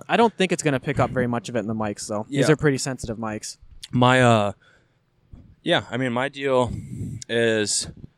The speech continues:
Speaker 2: I mean, when you, when you start, do you kinda, like, ask around, or, I mean, I'm sure you ask your parents, but, you know, do you kinda sit there and be like, "Look, I mean, yeah, I, I passed the classes, or, you know, I did the classes, I passed the test, but, you know, I, I really don't know anything about it yet," you know? So do you ask, like, you know, your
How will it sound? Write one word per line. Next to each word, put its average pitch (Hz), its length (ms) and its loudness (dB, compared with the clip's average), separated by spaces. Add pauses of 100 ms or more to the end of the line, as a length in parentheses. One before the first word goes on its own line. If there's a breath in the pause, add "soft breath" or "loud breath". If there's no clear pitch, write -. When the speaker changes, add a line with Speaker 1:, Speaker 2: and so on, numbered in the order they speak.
(300)
Speaker 2:
I 127 80 8
mean, 147 180 8
when 147 160 6
you, 185 300 2
when 151 160 2
you 170 80 2
start, 139 340 6
do 143 60 -4
you 143 80 -2
kinda, 151 200 2
like, 139 160 2
ask 117 360 2
around, 113 420 0
or, 107 160 4
I 101 60 0
mean, 120 160 0
I'm 110 100 -2
sure 123 180 -8
you 117 120 -4
ask 107 240 -6
your 98 80 -2
parents, 110 400 -2
but, 113 200 2
you 117 80 0
know, 117 200 6
do 120 160 0
you 127 160 4
kinda 135 260 -2
sit 127 260 -6
there 127 120 2
and 120 100 -2
be 123 60 0
like, 107 200 -2 (460 soft breath)
"Look, 135 300 2
I 120 80 2
mean, 127 260 2 (420 soft breath)
yeah, 117 300 6
I, 123 260 6 (220)
I 123 60 0
passed 135 400 2
the 143 40 -4
classes, 120 1000 -2 (140)
or, 113 100 0
you 113 100 0
know, 113 100 2
I 113 80 4
did 127 160 0
the - 60 0
classes, 117 440 2
I 104 80 0
passed 117 400 0
the 113 60 -8
test, 113 500 -2 (440 soft breath)
but, 117 260 6
you 120 100 0
know, 120 80 2
I, 131 320 4
I 123 80 2
really 143 220 8
don't 139 120 6
know 135 140 2
anything 107 440 -2
about 101 280 0
it 92 80 0
yet," 98 260 -2
you 110 80 -4
know? 113 200 2
So 127 160 0
do 123 80 0
you 131 120 6
ask, 127 240 4
like, 113 280 0
you 120 60 0
know, 110 100 2
your 104 440 0